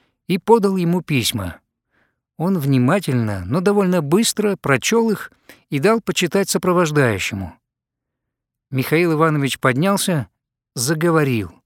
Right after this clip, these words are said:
обращаясь ко мне так просто, по-родственному, как отец. «Вот что, сынок,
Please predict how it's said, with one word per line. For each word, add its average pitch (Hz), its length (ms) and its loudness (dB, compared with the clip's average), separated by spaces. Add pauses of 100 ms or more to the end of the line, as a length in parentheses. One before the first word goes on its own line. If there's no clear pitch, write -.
(340)
обращаясь 143 560 2
ко 165 160 0
мне 196 160 0
так - 260 -2
просто, 208 480 -2 (560)
по-родственному, 113 960 -2 (640)
как - 220 -2
отец. - 560 -6 (880)
«Вот 185 320 -2
что, - 200 -2
сынок, 123 720 -2